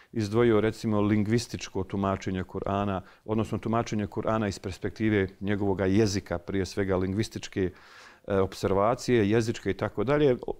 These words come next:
ali u nekom sada strožijem smislu to bi se moglo, je li, posmatrati kao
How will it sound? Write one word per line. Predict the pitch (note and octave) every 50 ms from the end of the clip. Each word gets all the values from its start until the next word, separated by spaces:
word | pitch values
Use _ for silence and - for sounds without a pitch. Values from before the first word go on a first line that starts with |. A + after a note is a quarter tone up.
| - - _
ali | - C#3+ D#3+ D#3 C#3 - -
u | C#3+
nekom | C#3+ D3 D3+ D3 - D3 C3 B2 - B2+
sada | - - C#3+ C3+ B2 B2+ A2+ -
strožijem | A#2 - - C#3 D3+ C#3 C#3+ C#3 B2+
smislu | A#2 - D3 D3+ C#3+ - C3+
to | A2 - C#3
bi | B2+ B2
se | - -
moglo, | B2+ C3 C3+ A#2+ B2 A2+ - - _ _
je | B2+ B2
li, | A#2
posmatrati | - - A2+ - A#2+ A#2 B2 A#2+ - A#2 - G#2+
kao | - - A#2 A2+ G#2 F#2+ -